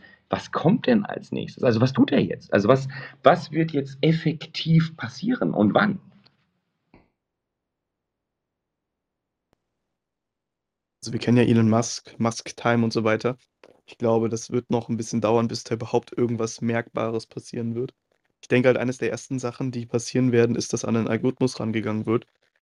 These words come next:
Speaker 2: Weil ich glaube, das ist halt eine Sache, die kann man halt auch in Anführungsstrichen einfacher ändern als so Content Moderation Strukturen, wo ja auch Mitarbeiter hinter sitzen und so weiter.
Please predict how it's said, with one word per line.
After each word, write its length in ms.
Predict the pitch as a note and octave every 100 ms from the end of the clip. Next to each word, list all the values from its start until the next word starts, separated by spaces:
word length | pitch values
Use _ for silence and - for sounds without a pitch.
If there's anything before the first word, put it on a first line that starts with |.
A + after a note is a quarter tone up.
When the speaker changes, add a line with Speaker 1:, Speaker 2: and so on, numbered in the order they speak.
| -
Speaker 2:
Weil 100 | A#2
ich 60 |
glaube, 200 | - A#2
das 140 | A2+ -
ist 100 | -
halt 120 | A2+
eine 80 | A2+
Sache, 240 | A2 B2+
die 80 | A2+
kann 140 | -
man 120 | A2+
halt 160 | A#2 G#2
auch 160 | - -
in 60 | -
Anführungsstrichen 920 | B2 B2 C3 B2+ A#2 - C#3 - C#3 _ _ _ _ _ _ _
einfacher 720 | A#2 C3+ D3 C3+ C3 C3 A#2+ -
ändern 400 | - C3 C#3 C3+
als 280 | - A2+ -
so 280 | A#2+ A#2 A2+ _ _ _
Content 320 | - C3+ C#3+
Moderation 500 | B2 A2+ A2+ A#2 -
Strukturen, 560 | A#2 - A2+ - B2 A#2+
wo 80 | A2
ja 80 |
auch 120 | G#2+ A2
Mitarbeiter 500 | B2+ A2+ G#2+ G#2 A#2
hinter 180 | A2+
sitzen 300 | G#2+ A2+ -
und 100 | G#2
so 100 | A2
weiter. 320 | G#2 A2 -